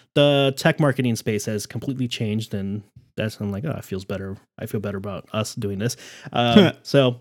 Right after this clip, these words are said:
Speaker 1: just that quick little tidbit. But they got into the Apple Watch, Apple Watch Series nine, Apple Watch Ultra,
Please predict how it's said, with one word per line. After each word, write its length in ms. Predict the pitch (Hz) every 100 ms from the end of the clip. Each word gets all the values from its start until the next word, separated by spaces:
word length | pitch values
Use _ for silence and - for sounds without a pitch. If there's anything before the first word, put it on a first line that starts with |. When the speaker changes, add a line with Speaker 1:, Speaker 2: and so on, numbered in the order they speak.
| -
Speaker 1:
just 180 | 180 170
that 140 | 170
quick 240 | 170 156 151
little 160 | 135
tidbit. 340 | - 113 110 - - - -
But 340 | 180 160 - _ _ -
they 160 | 156 139
got 360 | 147 147 -
into 460 | 147 147 156 147 143
the 140 | 131
Apple 220 | 123 123 104
Watch, 400 | - - - -
Apple 240 | 107 110
Watch 160 | 107 -
Series 220 | 113 113
nine, 380 | 143 143 139 139
Apple 200 | 117 -
Watch 240 | 101 104 131
Ultra, 560 | 123 - 127 117 120